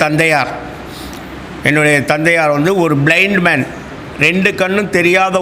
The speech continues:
ஒருத்தரை வந்துட்டு அவரு க-, டியூட்டியை முடிச்சு வரும்பொழுது அழைச்சிட்டு வருவார். வீட்டுக்கு அழைச்சிட்டு வந்து அவரை உட்கார வச்சு சாப்பாடு போட்டு உட்கார, ஒரு சில நேரங்களில் அவர் குளிச்சிருக்க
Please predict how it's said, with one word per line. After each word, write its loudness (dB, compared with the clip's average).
ஒருத்தரை 0
வந்துட்டு 0
அவரு 0
க-, 2
டியூட்டியை 2
முடிச்சு 0
வரும்பொழுது 2
அழைச்சிட்டு 2
வருவார். 2
வீட்டுக்கு 2
அழைச்சிட்டு 0
வந்து 4
அவரை 2
உட்கார 0
வச்சு 2
சாப்பாடு 0
போட்டு 0
உட்கார, 0
ஒரு 2
சில 2
நேரங்களில் 4
அவர் -2
குளிச்சிருக்க 0